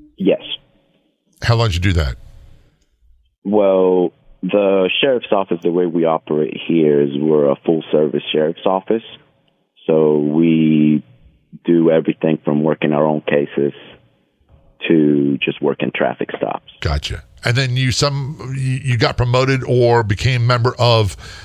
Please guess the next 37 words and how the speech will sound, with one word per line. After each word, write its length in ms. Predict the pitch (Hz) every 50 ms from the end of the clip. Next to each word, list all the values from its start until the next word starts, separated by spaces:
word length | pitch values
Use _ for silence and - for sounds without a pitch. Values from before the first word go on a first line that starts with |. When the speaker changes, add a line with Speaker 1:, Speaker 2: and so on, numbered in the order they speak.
| - - - - - - - - - _ _ _ _ -
Speaker 2:
we 120 | 110 127
use 100 | 135 120
the 80 | 101 107
term 260 | - - 113 107 98
swat 460 | - - 113 107 110 107 113 131 -
'cause 140 | - - 101
that's 220 | 101 117 104 - -
a 120 | 123 -
term 260 | - - 117 120 117
that 80 | 107 107
a 20 |
lot 220 | 101 98 110 104 104
of 80 | 101
people 500 | - 123 113 - 107 98 95 92 98 104 - -
recognize 800 | 139 110 98 110 131 117 - 117 113 110 117 113 113 113 104 -
from 100 | 101 95
television. 760 | - 127 110 113 117 107 107 117 82 101 117 123 131 123 - - - - - - -
Uh, 180 | 107 110 - 87
my 160 | 101 117 123
department 400 | 113 - 127 127 127 120 113 -
called 240 | - 120 104 104 92
it 100 | - -
Q 220 | - 127 120 117
R 100 | 117 107
T, 240 | - - 120 120 107
Quick 240 | - - 123 - -
Response 420 | 101 - - - 113 113 107 -
Team. 460 | - - 127 123 117 120 120 123 117 - - - - - - -
Your 340 | - 104 104 113 127 147 151
department, 640 | 139 131 104 - 135 135 139 131 135 135 131 -
it 160 | 123 127 123
was 420 | 120 117 120 113 - - - - -
called 240 | - - 127 123 -
something 260 | - 131 113 98 95
different, 380 | 98 113 - - 82 78 - -
correct? 480 | - - 98 90 107 120 - - - - - - - - - - - _ _ _ _ _ _ _ _ _ _
Speaker 1:
Yes, 420 | - 101 107 117 123 127 107 90